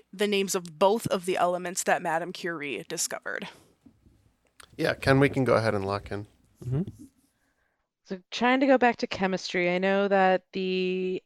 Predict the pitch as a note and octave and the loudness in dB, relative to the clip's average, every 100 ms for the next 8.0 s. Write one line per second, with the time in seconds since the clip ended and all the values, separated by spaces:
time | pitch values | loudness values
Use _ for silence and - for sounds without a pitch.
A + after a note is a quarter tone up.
0 | - G3 G3+ F#3+ F#3+ F3+ F3+ F#3 F3 F3 | 0 0 0 -2 -2 -4 -4 -6 -4 -2
1 | F3 E3+ - E3+ E3+ - F3 G#3+ A#3 A#3 | 0 -2 -2 -4 -4 0 2 4 4 4
2 | A#3+ A#3 A#3 - _ _ G#3 G3+ G3 G#3 | 2 0 -4 -14 _ _ -2 -2 -2 -2
3 | G#3 - G#3 G3+ G#3 F3 E3 D#3+ - - | -4 -6 -6 -4 -2 -2 -4 -6 -8 -8
4 | G3 F3 D#3+ D#3+ F#3 - _ _ _ _ | -6 -4 -6 -10 -14 -18 _ _ _ _
5 | _ _ _ _ - E3 D#3+ D#3+ D#3 D#3+ | _ _ _ _ -10 -6 -4 -4 -6 -10
6 | E3+ - _ _ _ _ - _ _ _ | -16 -20 _ _ _ _ -18 _ _ _
7 | _ _ _ _ F#3 G3+ G3+ G#3 - | _ _ _ _ -2 0 0 0 -6